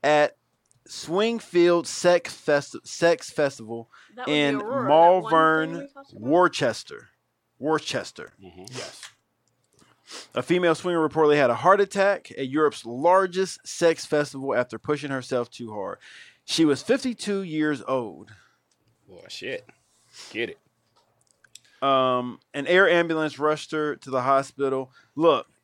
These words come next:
Speaker 1: um, there's not much we need to say about this. You know what? Fifty-two.
Speaker 4: Did she make it?
Speaker 1: They, they didn't say.
Speaker 4: Well, I hope she did.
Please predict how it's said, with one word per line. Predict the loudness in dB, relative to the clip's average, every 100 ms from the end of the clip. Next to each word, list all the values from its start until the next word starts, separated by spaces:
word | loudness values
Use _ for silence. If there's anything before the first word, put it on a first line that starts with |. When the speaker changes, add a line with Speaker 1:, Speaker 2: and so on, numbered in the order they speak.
| _
Speaker 1:
um, | -2 0 0 -4 0
there's | 2 4
not | 4 2
much | 0 -2 -4
we | -8
need | -8
to | -12
say | -6 -2
about | -2 -2 -4 -4
this. | -6 -6 -10 _ _ _ _ _
You | -2
know | 2 4
what? | 6 6 4 0 -18 -20 _ _ _ _ _
Fifty-two. | -2 -2 -4 -4 0
Speaker 4:
Did | 2
she | 0
make | -2 -6
it? | -10 _ _ _ _ _ _ -20 -20 _ _ _ _ _
Speaker 1:
They, | -2 0 2
they | 2
didn't | 2 0 -2
say. | -6 -6 -10 -18 _ _ -6
Speaker 4:
Well, | -4 -4 -4
I | -4 -2
hope | -2
she | -4 -10
did. | -10 -10 -10